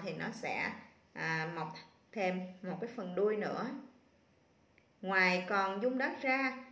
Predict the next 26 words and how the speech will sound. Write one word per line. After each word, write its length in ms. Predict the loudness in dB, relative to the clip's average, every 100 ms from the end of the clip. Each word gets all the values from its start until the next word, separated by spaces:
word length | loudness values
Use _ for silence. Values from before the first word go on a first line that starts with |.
| -18
thì 220 | -2 0 2
còn 300 | 2 2 2 0
sao 180 | 0 2
biển 540 | 4 6 4 2 -6 -4
hay 120 | 2
là 280 | 2 2 2
con 240 | 2 2
hải 300 | 2 0 0
sâm 540 | -2 0 0 -2 -6 -12 -20 -20 0
cũng 180 | 2 4
là 360 | 4 4 2
những 260 | 0 0 2
loài 280 | 2 2 0
có 160 | -2 -2 0
khả 120 | 0
năng 400 | 0 -2 -2 -2
tái 200 | -2 0 0
sinh 220 | -2 -2 -2
rất 220 | -2 -2
là 100 | 0
mạnh 300 | 0 -2 -2
mẽ 260 | 0 0
nữa 160 | 0 0
đó 80 | -2 -4
các 120 | -6 0
con. 440 | 2 2 0